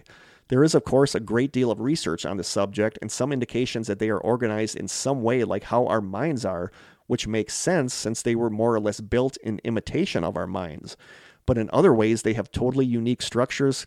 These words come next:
connecting across vast conceptual distances. To be clear, it's not as if there, <laughs> it's, to be clear,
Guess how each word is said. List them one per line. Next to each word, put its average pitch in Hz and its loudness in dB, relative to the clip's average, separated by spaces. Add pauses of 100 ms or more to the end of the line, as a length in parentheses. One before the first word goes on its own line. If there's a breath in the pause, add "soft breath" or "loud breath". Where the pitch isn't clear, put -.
connecting 110 -4
across 104 -2
vast 107 -4
conceptual 107 -4
distances. - -6 (800 soft breath)
To 151 4
be 185 4
clear, 139 2
it's - -4
not 123 2
as 147 2
if 147 -2
there, 127 0
<laughs> - -20
it's, - -8
to 143 -2
be 135 2
clear, 131 2